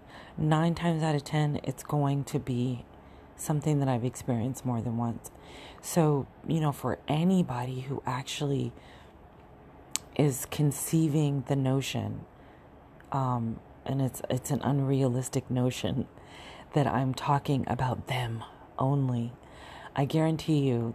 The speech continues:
that I'm not, or if I am, this applies to other people. This is not the first time that I've experienced something that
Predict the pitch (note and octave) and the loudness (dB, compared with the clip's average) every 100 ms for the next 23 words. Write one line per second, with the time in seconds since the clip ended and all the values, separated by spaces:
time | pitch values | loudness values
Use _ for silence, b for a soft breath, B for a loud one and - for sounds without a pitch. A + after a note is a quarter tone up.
0 | - A2+ A2+ - C3 C3 A2+ G#2 - - | 0 0 0 -2 0 2 0 -2 -8 -2
1 | C3+ C3+ B2 B2 - - B2 B2 A2 - | 2 2 2 -2 -4 -2 0 0 0 2
2 | D3 C3+ B2+ - B B B B - B2+ | 2 2 0 -4 B B B B -4 2
3 | F3 - - D#3 C#3+ - C#3+ C3+ B2 - | 2 2 0 2 2 0 -2 0 -2 -2
4 | B2+ C3 B2+ B2+ - - - - - - | -4 0 -2 -2 -8 -20 -20 -20 -20 -20
5 | - - C3+ D3+ D#3+ C#3 D3+ D3 D3+ C3 | -20 -6 -2 0 0 2 2 2 -2 -6
6 | C3 A#2+ - D3 C#3+ C3+ - - B B | -4 -6 -2 0 2 0 -4 -14 B B
7 | B D3+ C#3 B2+ C#3 - - D3 D#3 C3 | B 0 2 2 -2 -4 -4 0 2 0
8 | G#2 - - - - - - - D3 C3 | -2 -4 -10 -12 -18 -20 -12 -2 0 2
9 | B2+ B2 - B2+ A2 | 0 0 0 0 0